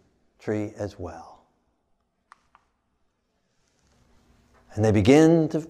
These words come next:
know the knowledge of evil, begin to feel shame, begin, begin to feel guilt,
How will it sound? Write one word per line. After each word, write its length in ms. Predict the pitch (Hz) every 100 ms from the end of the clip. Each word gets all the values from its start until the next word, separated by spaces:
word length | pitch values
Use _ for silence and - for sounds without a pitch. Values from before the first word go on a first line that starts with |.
| -
know 560 | 120 120 120 123 123 - _ _
the 100 | -
knowledge 640 | 98 104 117 117 113 110 -
of 180 | - 120 -
evil, 640 | 104 95 90 90 - - _ _ _ _ _ _ _ -
begin 260 | - 233
to 80 | 180
feel 280 | - 208 190
shame, 520 | - 180 165 147 139
begin, 500 | 127 117 196 180 139
begin 320 | 139 165 233
to 120 | 180 170
feel 280 | - 175
guilt, 680 | 151 117 135 107 - - -